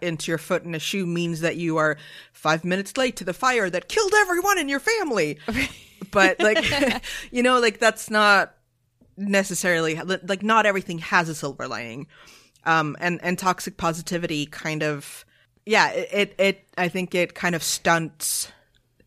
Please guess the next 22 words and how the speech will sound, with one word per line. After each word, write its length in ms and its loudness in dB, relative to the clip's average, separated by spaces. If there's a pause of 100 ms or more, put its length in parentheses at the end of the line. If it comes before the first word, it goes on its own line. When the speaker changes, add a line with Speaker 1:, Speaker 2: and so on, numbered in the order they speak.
(120)
Speaker 1:
stunts 420 -4
how 160 4
you 180 -2
can 260 -6
live 380 -4 (400)
both 480 -2
inside 420 -2
yourself 380 -4
and 100 -4
outwards. 680 -4 (560)
Um, 500 -8
and 140 0
I 80 2
think 220 -4
it 80 0
also 280 -2
means 440 -6
that 220 -4
people 440 -8
are 180 0
afraid 560 -6
to, 460 -10